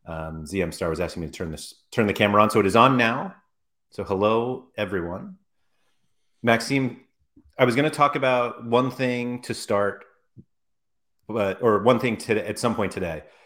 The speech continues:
but I was watching a, a little bit of Nepentez's stream this morning, and I needed to change this idea because within that stream, he knew I was there. He put in a request, like, a s-, feature suggestion.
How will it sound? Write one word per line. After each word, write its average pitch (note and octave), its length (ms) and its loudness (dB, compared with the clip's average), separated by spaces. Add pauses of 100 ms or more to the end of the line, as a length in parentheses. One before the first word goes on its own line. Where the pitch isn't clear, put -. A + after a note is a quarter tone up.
(280)
but G#2 100 0
I G2 40 2
was F#2 120 -2
watching A2+ 720 0 (380)
a, G#2 160 -8
a G2 60 -8
little A#2+ 200 0
bit A2+ 300 -2
of G2+ 220 -2
Nepentez's F#2 680 -8
stream F#2+ 300 -8
this F2+ 220 -10
morning, F2 360 -8 (680)
and F#2+ 140 -4
I F2 300 -4 (580)
needed G#2 260 -6
to G2 60 -10
change F#2 600 -8
this - 180 -10
idea E2 540 -8 (720)
because F#2+ 840 -2 (800)
within B2+ 260 4
that B2+ 180 4
stream, G2+ 380 0
he G2+ 100 -4
knew G#2+ 120 2
I F#2+ 80 6
was E2 180 -4
there. E2 420 -4 (440)
He G2+ 100 -6
put G2+ 180 -2
in F#2 100 -2
a F2+ 60 -4
request, E2 500 -6
like, F#2+ 180 -2
a F#2 60 -6
s-, - 180 -10 (600)
feature A#2 260 -4
suggestion. F2+ 680 -6